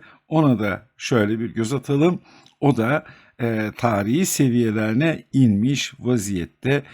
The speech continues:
Görmüş olduğunuz gibi bir önceki alım fırsatı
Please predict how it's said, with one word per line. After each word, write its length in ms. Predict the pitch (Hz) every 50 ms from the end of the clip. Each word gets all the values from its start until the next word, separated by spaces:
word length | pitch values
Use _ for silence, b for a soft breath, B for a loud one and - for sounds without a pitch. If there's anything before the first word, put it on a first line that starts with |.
| B B B B B B
Görmüş 400 | 123 117 113 113 120 127 120 131
olduğunuz 420 | 117 110 101 113 127 143 135 117
gibi 300 | 113 123 127 110 87 87
bir 140 | 113 165 185
önceki 520 | 180 156 139 131 117 107 117 110 - 131
alım 340 | 131 - - 117 120 143 165
fırsatı 840 | 151 - 139 127 - - - 107 98 92 - - - 135 143 139